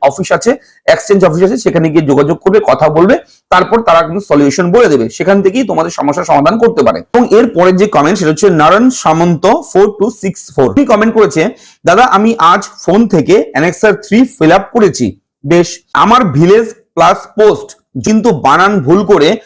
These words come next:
আমার, আহ, সেটা, আহ, অন্য স্পেলিং হয়ে গেছে, ডিস্ট্রিক্ট, পিন, স্টার্ট and ডেট,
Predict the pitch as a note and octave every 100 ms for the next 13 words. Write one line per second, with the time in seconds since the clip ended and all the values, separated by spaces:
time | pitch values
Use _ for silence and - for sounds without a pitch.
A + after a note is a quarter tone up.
0 | _ - F3 G3 B3 - D3 D3 C#3+ C#3
1 | C3+ E3 F#3 D3+ D3 D#3 F#3+ G3+ F#3 -
2 | _ _ - E3+ G3+ F3 D3 C3+ B2 -
3 | A2+ - _ _ C#3+ G#3 - A#3 F3 -
4 | G#3 G#3 - E3 F3 F3+ - D#3 E3 C#3
5 | F#3